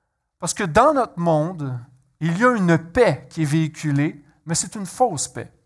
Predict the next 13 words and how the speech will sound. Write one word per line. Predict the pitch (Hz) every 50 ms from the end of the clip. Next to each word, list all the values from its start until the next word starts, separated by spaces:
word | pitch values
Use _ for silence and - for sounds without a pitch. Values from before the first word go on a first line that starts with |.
| _ _ _ _ _ _ _ _ _
Si | _ - 285
on | 285 247
recule | 202 202 190 - - 247 247 202
plusieurs | - 208 196 165 190 220 233 214 175
décennies | 160 185 156 - 185 170 175 202 208
en | 196 175
arrière, | 170 151 139 147 160 170 180 190 185
on | 165 151
parlait | - - 160 165 196 208 170
du | 139 139
peace | - _ - 247 233 175 -
and | 202 175 170 170
love. | 180 185 165 - - - -